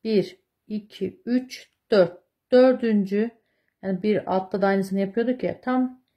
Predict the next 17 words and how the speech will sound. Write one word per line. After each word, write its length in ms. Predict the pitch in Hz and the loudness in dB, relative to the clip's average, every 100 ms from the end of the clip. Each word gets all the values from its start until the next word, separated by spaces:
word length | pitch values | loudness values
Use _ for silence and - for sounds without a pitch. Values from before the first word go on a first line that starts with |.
| _ _ _ _ _ | _ _ _ _ _
bu 120 | 254 240 | -2 4
V'nin 320 | 247 214 226 | 4 4 2
olduğu 320 | 220 214 226 | 0 0 2
yere 280 | 220 208 196 | 2 2 2
denk 240 | 180 175 | -2 -2
geliyor. 300 | - 160 165 - _ _ _ _ _ _ _ _ _ _ _ _ _ _ _ _ _ _ _ _ _ _ _ _ _ _ _ _ _ _ _ _ _ _ _ _ _ _ - | -10 -6 -8 -8 _ _ _ _ _ _ _ _ _ _ _ _ _ _ _ _ _ _ _ _ _ _ _ _ _ _ _ _ _ _ _ _ _ _ _ _ _ _ -2
Bir 200 | 226 214 | 0 0
tane 300 | 208 196 180 | 0 -2 -2
trabzanımı 540 | 202 202 196 190 202 202 | 0 0 0 0 0 0
yaptım. 400 | 196 196 196 190 | -2 -4 -6 -2
Araya 160 | 190 | -2
iki 220 | 180 - | -2 -4
zincir 420 | 190 208 196 196 196 | -2 2 2 0 -2
çektim. 480 | 196 185 - 185 | -4 -6 -6 -8
Aynı 300 | - 202 208 | -4 0 2
yere 300 | 220 214 208 | 2 2 0
batıyorum. 680 | 190 202 - 233 220 214 214 | 0 -4 -4 0 0 0 -4